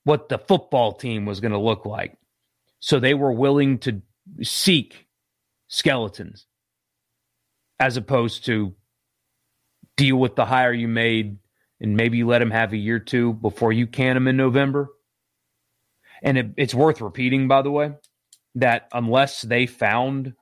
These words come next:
cause and they're going to go through with cause, um, Auburn will be paying forty million dollars to two people combined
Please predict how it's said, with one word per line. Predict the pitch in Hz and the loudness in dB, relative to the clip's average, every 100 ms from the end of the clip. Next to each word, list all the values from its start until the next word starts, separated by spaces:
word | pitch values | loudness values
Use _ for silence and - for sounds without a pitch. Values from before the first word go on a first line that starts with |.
| _ | _
cause | - 113 117 127 143 131 - | -4 2 4 4 0 -6 -6
and | 117 | -2
they're | 110 | -2
going | 110 123 123 | 0 2 2
to | 110 | 4
go | 113 | 2
through | 107 127 127 | 2 4 4
with | 127 127 | 4 2
cause, | - 120 117 135 139 139 - _ _ _ _ _ _ _ _ _ _ _ _ _ - - - _ _ - | 2 4 6 4 0 -10 -16 _ _ _ _ _ _ _ _ _ _ _ _ _ -20 -20 -20 _ _ -2
um, | 113 110 101 95 - - _ _ _ _ _ _ _ _ _ _ _ _ - | 2 2 0 -2 -8 -14 _ _ _ _ _ _ _ _ _ _ _ _ 2
Auburn | 139 135 143 131 127 | 4 4 2 0 0
will | 123 127 | 0 2
be | 120 | 2
paying | 104 123 120 117 107 | 0 0 0 0 -2
forty | - 131 139 139 151 147 _ _ | -6 -2 0 -2 -4 -12 _ _
million | 110 127 131 127 123 | 2 4 4 4 4
dollars | 113 98 85 78 - - - _ _ _ _ _ _ - | 2 0 -4 -12 -14 -16 -18 _ _ _ _ _ _ -8
to | 98 - _ | -6 -6 _
two | - 160 | 2 2
people | - 117 - - - _ _ | 2 -2 -2 -12 -18 _ _
combined | 110 98 92 - | -2 0 -2 -8